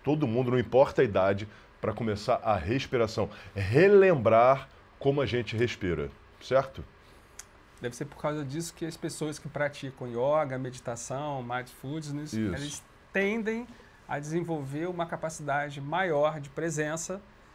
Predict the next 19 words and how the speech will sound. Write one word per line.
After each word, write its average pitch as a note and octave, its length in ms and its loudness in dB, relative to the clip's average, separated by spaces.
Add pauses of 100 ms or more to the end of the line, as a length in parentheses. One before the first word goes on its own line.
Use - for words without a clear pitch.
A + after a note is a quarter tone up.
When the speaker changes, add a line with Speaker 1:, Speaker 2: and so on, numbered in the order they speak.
(220)
Speaker 2:
E F4 40 -8
na E3 120 -2
presença, E3+ 760 -4 (340)
você C#3 320 -6
dominando D#3 840 -2 (160)
essa C3+ 240 -6
habilidade, C3+ 760 -2
essa B2+ 220 -10
performance, C#3 800 0
essa C3+ 180 -10
fisiologia G3 1080 -4
na D#3 120 -8
sua C3+ 220 -10
vida, C3 440 -6 (520)
você C#3+ 240 -6
vai C#3+ 200 -2
ter D3+ 160 -8
o D#3+ 80 -6
quê? A#2+ 220 -8